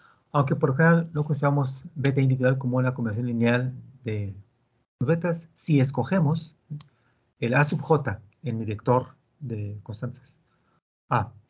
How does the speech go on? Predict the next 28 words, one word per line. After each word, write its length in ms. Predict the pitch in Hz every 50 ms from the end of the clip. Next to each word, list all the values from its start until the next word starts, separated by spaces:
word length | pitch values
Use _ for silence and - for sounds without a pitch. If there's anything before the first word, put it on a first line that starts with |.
| _ _ _ _ _ _ _ _ _ _ -
igual 200 | 123 131 139 143
a 60 | 139
uno, 200 | 139 139 127 117
si 140 | - - 131
J 200 | - 143 143 147
es 80 | -
igual 160 | 135 139 135 135
a 60 | 135
I 180 | 123 104 - - _ _
y 80 | - -
cero 260 | - 139 127 120 117 123
de 100 | 127 117
otra 180 | - 139 131
forma, 440 | 135 190 196 175 170 185 190 185 - _ _ _ _ _ _ _ _ _ _ _
pues 140 | - 131 151
esa 400 | 147 139 160 160 147 147 - - -
A 100 | 135 131
transpuesta 440 | 151 143 131 - 147 131 135 156
beta 240 | 143 147 147 151 139
me 100 | 127 127
da 80 | 131 135
el 40 | 131
beta 220 | 147 139 185 208
I, 220 | 226 226 214 - - - - _ _ -
¿sí? 160 | 190 175 - - _ _ _ _ -
Creo 160 | 151 143 135
que 100 | - 143
mencionábamos. 460 | 131 131 127 - 147 147 143 135 131